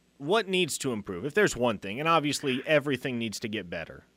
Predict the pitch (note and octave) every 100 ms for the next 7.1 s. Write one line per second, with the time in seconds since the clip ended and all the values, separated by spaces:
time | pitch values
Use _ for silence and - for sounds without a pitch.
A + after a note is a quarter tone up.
0 | - A2 G2 F2+ G2+ F2 E2+ F2 - B2+
1 | A2 - G2 F#2+ F2 G#2 F2+ F2 F2 G2
2 | A2 A#2 - C#3+ - B2+ - C#3 B2+ C3
3 | B2 B2 C3+ - C#3 B2+ C3 B2+ A#2+ B2
4 | C3+ A2+ F2+ E2+ D2 - D#2 C#2+ B1+ -
5 | C3 A#2+ - - - - D#3 F3 D3+ D3+
6 | G3+ G#3+ A3+ G3 E3+ F3+ - D#3 D3 D#3